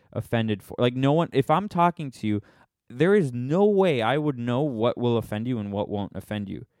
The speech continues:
And then you can stop me and say, "That was offensive." And I could be like, "Well, I don't know what to tell you." Um, so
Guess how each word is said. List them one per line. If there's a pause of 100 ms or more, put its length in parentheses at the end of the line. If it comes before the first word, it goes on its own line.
(340)
And
then
you
can
stop
me
and
say,
"That
was
offensive."
And
I
could
be
like,
"Well,
I
don't
know
what
to
tell
you." (680)
Um, (460)
so